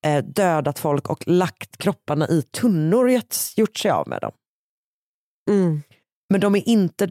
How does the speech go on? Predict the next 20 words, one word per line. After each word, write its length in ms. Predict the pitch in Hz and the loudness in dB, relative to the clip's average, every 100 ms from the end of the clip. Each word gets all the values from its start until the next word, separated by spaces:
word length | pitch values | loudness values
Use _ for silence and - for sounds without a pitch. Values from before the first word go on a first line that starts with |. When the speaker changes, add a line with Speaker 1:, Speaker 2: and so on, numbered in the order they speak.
| - | 0
Speaker 1:
alltså 160 | 185 165 | 0 0
så 100 | 190 | 0
här, 80 | 160 | 0
de 160 | 190 190 | 0 2
är 40 | |
Speaker 2:
Mm. 80 | 214 190 | 2 0
Speaker 1:
inte 220 | 160 - | 0 -4
på 120 | - | -2
något 220 | 170 143 | 0 -2
sätt 200 | 139 139 | -4 -4
dömda 420 | 175 151 139 139 | -2 0 0 -2
för 400 | 135 147 131 139 135 _ _ _ _ _ _ - | -2 -2 0 -2 -8 _ _ _ _ _ _ -12
samma 360 | - 180 156 160 | -4 -2 0 2
mord. 420 | 202 208 190 240 254 _ _ _ _ _ _ _ _ _ _ _ _ _ | 2 2 2 -2 -4 _ _ _ _ _ _ _ _ _ _ _ _ _
Jag 120 | - 240 | -4 -2
tycker 200 | 247 262 | 2 2
typ 100 | 233 | 2
att 100 | 226 | 2
det 140 | 214 | 2
är 340 | 208 196 190 | 2 2 2